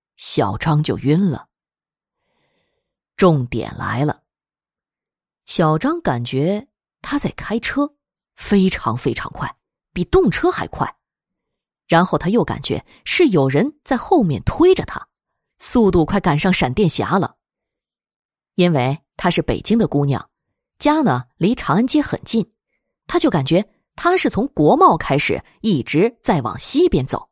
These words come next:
虽然速度很快，但是她能清楚地知道她边儿上是国贸，然后东单、王府井、天安门、西单。她也能很清楚地看到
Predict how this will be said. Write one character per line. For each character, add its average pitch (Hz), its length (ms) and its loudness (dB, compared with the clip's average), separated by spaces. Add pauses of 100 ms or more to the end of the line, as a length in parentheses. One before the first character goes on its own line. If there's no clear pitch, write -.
(420)
虽 240 220 2
然 208 140 2
速 233 180 -2
度 160 80 0
很 113 180 -10
快， 165 300 -6 (280)
但 311 180 2
是 247 100 0
她 285 140 -4
能 294 160 0
清 381 260 0
楚 - 140 -2
地 139 80 -2
知 180 180 0
道 - 300 -4 (200)
她 160 120 -2
边 190 180 2
儿 220 80 0
上 117 360 -4
是 - 180 -2
国 117 240 -2
贸， 214 240 -4 (480)
然 175 180 4
后 160 380 0 (300)
东 202 180 4
单、 220 320 0 (460)
王 208 180 2
府 294 160 0
井、 - 180 -2 (540)
天 277 180 2
安 330 140 4
门、 165 300 0 (360)
西 339 360 2
单。 143 260 -2 (1080)
她 160 180 0
也 147 120 2
能 147 140 0
很 131 320 -4
清 180 240 0
楚 - 160 -6
地 - 80 -4
看 131 260 -4
到 - 240 -6